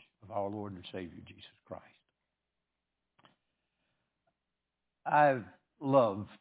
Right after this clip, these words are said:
Ezra seven, verse ten. It just seems like it, it, uh, sums up a good Christian life. It's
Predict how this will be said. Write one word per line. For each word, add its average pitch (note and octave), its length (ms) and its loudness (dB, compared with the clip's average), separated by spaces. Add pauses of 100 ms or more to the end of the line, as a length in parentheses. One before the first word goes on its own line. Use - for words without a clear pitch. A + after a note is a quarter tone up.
(1300)
Ezra B2 360 -4
seven, A2+ 360 -6
verse G#2 200 -6 (120)
ten. F2 280 -14
It F#2 140 -12
just G#2 240 -12
seems G#2+ 280 -10
like G#2+ 280 -2
it, G2 140 -10 (580)
it, G#2 180 -14 (120)
uh, F#2 100 -20 (1120)
sums C3+ 240 -10
up G2+ 260 -10
a C3 40 -18
good A2 320 -12
Christian A2 400 -14
life. E2 220 -12 (580)
It's - 160 -18